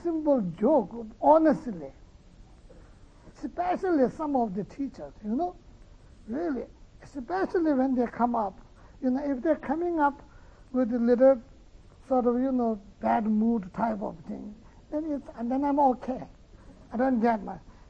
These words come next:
Sometimes they just give a little laugh, and then they will do a three prostrations.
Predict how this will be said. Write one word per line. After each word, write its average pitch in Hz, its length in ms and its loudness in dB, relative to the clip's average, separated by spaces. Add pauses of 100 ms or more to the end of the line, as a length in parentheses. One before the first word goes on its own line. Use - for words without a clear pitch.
(120)
Sometimes 311 560 2
they 311 260 2
just 302 240 4
give 285 180 4
a 285 140 4
little 285 340 4
laugh, 254 460 8 (460)
and 254 180 2
then 320 160 4
they 285 160 4
will 277 140 4
do 254 240 2
a 240 140 -2
three 294 320 0
prostrations. 196 920 -4